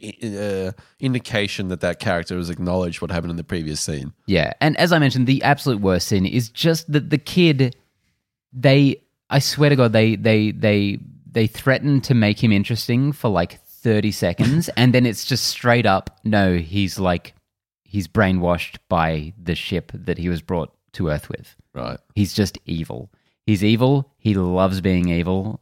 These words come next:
Speaker 2: and that's
Speaker 1: That's
Speaker 2: all
Speaker 1: it.
Speaker 2: good. Yeah, it's a really
Speaker 1: That's sad.
Speaker 2: uninspired take on it. So boring. It has some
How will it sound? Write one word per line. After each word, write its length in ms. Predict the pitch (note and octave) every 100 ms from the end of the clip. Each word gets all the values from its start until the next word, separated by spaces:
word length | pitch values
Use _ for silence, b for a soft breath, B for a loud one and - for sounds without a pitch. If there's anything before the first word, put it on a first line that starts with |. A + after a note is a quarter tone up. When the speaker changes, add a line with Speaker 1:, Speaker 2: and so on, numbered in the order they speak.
| _
Speaker 2:
and 160 | F2+ E2
that's 200 | D#2+ -
Speaker 1:
That's 160 | E2+ F2
Speaker 2:
all 140 | F#2
Speaker 1:
it. 80 | E2
Speaker 2:
good. 320 | D2+ C#2+ E2+
Yeah, 320 | B2 D#2 C#2+ -
it's 280 | F#2+ F#2+ - - - - - E2 -
a 80 | -
really 880 | B2+ A2+ A#2 B2+ C3 B2+ B2+ A#2 A#2 -
Speaker 1:
That's 200 | G#2 -
sad. 420 | - E2+ E2 E2
Speaker 2:
uninspired 760 | A2 G2+ F#2 - F2 D#2+ D2 C#2+
take 420 | D2+ C#2 - - -
on 160 | D2 C#2+
it. 140 | D2 _ _ _ _ -
So 360 | - - F2
boring. 400 | C#2 D2 C#2+ D#2 b b b
It 120 | - G#2
has 200 | A2+ G2
some 360 | A#2+ G2+ F#2+